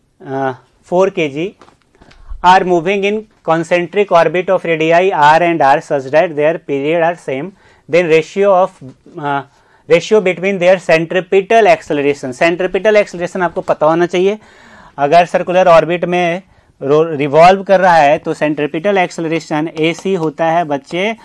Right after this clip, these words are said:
ओमेगा स्क्वायर आर। बोल रहा है their period are same, है ना? तो अगर टाइम कांस्टेंट है, टाइम पीरियड कांस्टेंट है, तो ओमेगा भी क्या हो जाएगा? कांस्टेंट, क्योंकि ओमेगा क्या होता है? टू पाई by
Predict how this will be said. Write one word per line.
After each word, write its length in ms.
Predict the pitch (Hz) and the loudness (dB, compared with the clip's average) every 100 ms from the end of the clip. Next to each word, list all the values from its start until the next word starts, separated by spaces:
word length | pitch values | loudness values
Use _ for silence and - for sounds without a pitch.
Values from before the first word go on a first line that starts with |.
| - - - | -20 -20 -8
ओमेगा 640 | 147 156 170 180 180 190 175 | -4 -2 0 -2 2 2 2
स्क्वायर 520 | - - 165 170 175 | -4 -4 0 0 -2
आर। 300 | 170 147 123 107 - - - | 0 2 2 -4 -20 -20 -8
बोल 160 | 156 170 | -4 0
रहा 140 | 185 | 2
है 80 | 185 - 143 135 _ - | 2 -4 -20 -20 _ -12
their 280 | 135 175 196 190 - | -2 -2 -2 -6 -6
period 320 | 170 185 202 | -2 -2 2
are 180 | 190 - - - - | 2 2 -8 -20 -4
same, 260 | 185 170 113 - _ _ _ - | -2 -2 -4 -10 _ _ _ -2
है 120 | 170 | 2
ना? 160 | 208 | 2
तो 160 | 202 175 | 0 0
अगर 200 | 160 180 | 0 0
टाइम 420 | 160 170 180 214 | 0 0 2 0
कांस्टेंट 640 | 196 170 170 - 190 185 156 | 0 0 0 -2 -6 -4 -4
है, 60 | |
टाइम 260 | 131 165 185 | -2 0 0
पीरियड 260 | 185 190 | -4 -6
कांस्टेंट 540 | 165 160 156 - 180 143 | -2 -2 -2 -4 -6 -6
है, 160 | 127 135 - - _ _ - | -10 -12 -20 -20 _ _ -6
तो 100 | 202 | -2
ओमेगा 500 | 160 170 190 202 214 | 0 2 2 4 4
भी 120 | 214 | 4
क्या 160 | 208 220 | 2 2
हो 120 | 208 | 4
जाएगा? 220 | 196 196 | 2 0
कांस्टेंट, 600 | 190 202 208 - 190 185 - - _ - | 0 0 0 -4 -8 -10 -16 -20 _ -4
क्योंकि 240 | 175 196 | -2 2
ओमेगा 340 | 190 190 196 | 2 2 0
क्या 140 | 196 220 | 2 2
होता 220 | 208 208 | 2 0
है? 60 | 196 | -2
टू 180 | 196 | 0
पाई 220 | 185 202 202 | 0 0 2
by 160 | 202 | 0